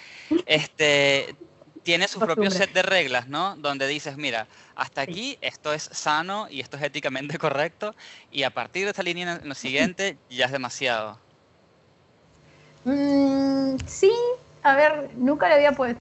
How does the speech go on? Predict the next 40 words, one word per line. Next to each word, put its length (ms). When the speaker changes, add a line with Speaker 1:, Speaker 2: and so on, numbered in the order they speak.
Speaker 2:
no, 240
nunca 240
me 100
lo 60
había 180
puesto 280
a 20
pensar 280
así. 420
Creo 220
que 280
ahí 280
ya 200
rozamos 420
otro 260
tema 320
que 200
es 80
como 400
la 240
ética, 460
digamos, 360
del 180
diseñador 640
Speaker 1:
Sí. 60
Speaker 2:
y 40
de 120
quien 200
nos 140
está 640
desarrollando. 880
Em, 880
creo 380
que, 520
que 100
ese 120
es 100
un 100
tema 300
candente 680